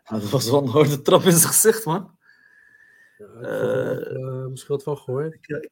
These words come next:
Speaker 1: heb daar niks meer over gelezen. Ik ga even kijken voor je, man.
Speaker 2: Het enige wat ik had begrepen is dat hij, eh, hij was gewoon weer wakker en bedankte de staf.
Speaker 1: Ja, ja, ja, dat, dat wel. Maar ik weet niet of hij zijn neus heeft gebroken of zijn kin heeft gebroken.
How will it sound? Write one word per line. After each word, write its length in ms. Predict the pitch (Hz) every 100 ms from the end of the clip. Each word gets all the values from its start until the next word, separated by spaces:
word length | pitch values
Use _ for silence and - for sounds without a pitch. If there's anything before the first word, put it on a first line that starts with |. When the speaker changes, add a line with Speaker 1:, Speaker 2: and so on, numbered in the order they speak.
| -
Speaker 1:
heb 160 | 143
daar 140 | 123 123
niks 380 | 127 170 170
meer 100 | -
over 180 | 160 139
gelezen. 300 | - 170 117
Ik 60 | -
ga 80 | 139
even 120 | -
kijken 280 | - 147 -
voor 140 | -
je, 60 | 104
man. 200 | 110 143 _ _ _
Speaker 2:
Het 320 | _ - _ 117
enige 160 | 160 180
wat 140 | 185
ik 80 | 180
had 140 | 139
begrepen 420 | 131 131 185 202 226
is 60 |
dat 160 | 190 196
hij, 420 | 202 190 185 185
eh, 60 | 180 _ _
hij 220 | - 143 147
was 200 | 156 151
gewoon 180 | 175
weer 100 | 160
wakker 280 | 131 156 156
en 120 | 151
bedankte 440 | 123 120 139 147 139
de 100 | 123
staf. 280 | - 113 110
Speaker 1:
Ja, 140 | 156
ja, 160 | 165 151
ja, 220 | 135 127
dat, 260 | 123 120 120
dat 140 | 123
wel. 340 | 113 101 98 95 -
Maar 540 | 107 107 104 107 - 101 - - _ _ -
ik 180 | 110
weet 160 | 101 101
niet 80 | 117
of 60 | 139
hij 100 | 135
zijn 160 | 131
neus 200 | 139 131
heeft 180 | 131 127
gebroken 580 | 110 113 117 113 120 110
of 100 | 95
zijn 140 | -
kin 280 | - - 110
heeft 180 | 104 101
gebroken. 600 | 101 101 101 98 107 104